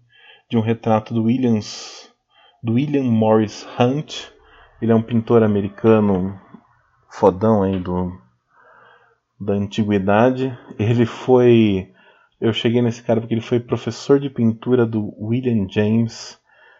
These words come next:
que era um filósofo, pensador e gênio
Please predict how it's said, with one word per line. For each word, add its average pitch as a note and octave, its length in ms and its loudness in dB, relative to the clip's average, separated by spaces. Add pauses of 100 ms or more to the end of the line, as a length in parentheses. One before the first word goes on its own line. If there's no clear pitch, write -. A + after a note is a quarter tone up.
(160)
que - 100 -4
era G2+ 220 0
um G2 240 -2
filósofo, F2+ 1200 -2 (480)
pensador F#2+ 760 0
e F2+ 120 -4
gênio F2+ 580 -4